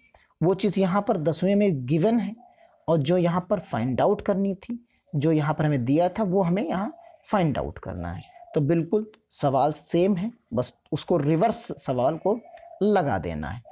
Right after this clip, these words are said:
तो हमारे पास जो बनेगा, ये देखिए, ये इस तरीके से हमने इसका डायग्राम बनाया। तो वही डायग्राम है बिल्कुल हूबहू उसी तरीके से एबीसीडी है।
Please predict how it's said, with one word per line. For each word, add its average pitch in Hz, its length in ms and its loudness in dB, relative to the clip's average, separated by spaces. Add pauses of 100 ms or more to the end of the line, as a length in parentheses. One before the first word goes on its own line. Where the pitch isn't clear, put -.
(240)
तो 117 60 -4
हमारे 123 360 0
पास 131 180 -2
जो 117 160 -4
बनेगा, 151 480 -4 (160)
ये 95 160 -6
देखिए, 80 360 -10 (360)
ये 110 240 -4
इस - 180 -8
तरीके 90 280 -8
से - 120 -12
हमने 107 200 -6
इसका - 240 -10 (320)
डायग्राम 113 560 -4 (460)
बनाया। 95 440 -6 (280)
तो - 60 -4
वही 143 280 -2
डायग्राम 104 520 -4
है 202 120 -12 (380)
बिल्कुल 165 500 -2
हूबहू 143 420 -4
उसी - 160 -10
तरीके 156 300 -6
से - 120 -12 (1300)
एबीसीडी 139 2000 -4
है। 185 180 -6